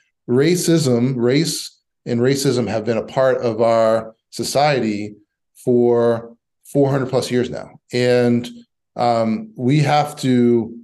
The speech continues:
you know, if we're truly going to engage in it, we have to truly go through some, some really hard issues. And what I have found is that,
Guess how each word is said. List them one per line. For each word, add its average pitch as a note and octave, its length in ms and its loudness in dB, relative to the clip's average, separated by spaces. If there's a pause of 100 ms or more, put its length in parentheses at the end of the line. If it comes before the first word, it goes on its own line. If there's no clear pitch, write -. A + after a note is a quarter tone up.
(220)
you A#2 80 -4
know, A2+ 60 0
if - 100 -6
we're B2 100 2
truly E3+ 400 2
going C#3 260 0
to B2+ 80 2
engage B2 380 0
in A2 80 -4
it, G#2+ 80 -4
we G#2+ 80 -4
have A2 160 -4
to G2 80 -10
truly C3 480 -2
go A#2 240 0
through A2 640 -4 (320)
some, - 440 -6
some A2+ 240 -6
really B2 300 2
hard A#2+ 340 0
issues. C3 320 -2
And A#2 100 -4
what A#2+ 140 0
I C3+ 160 0
have D3+ 180 0
found C#3+ 440 0
is A#2+ 140 -2
that, B2 360 0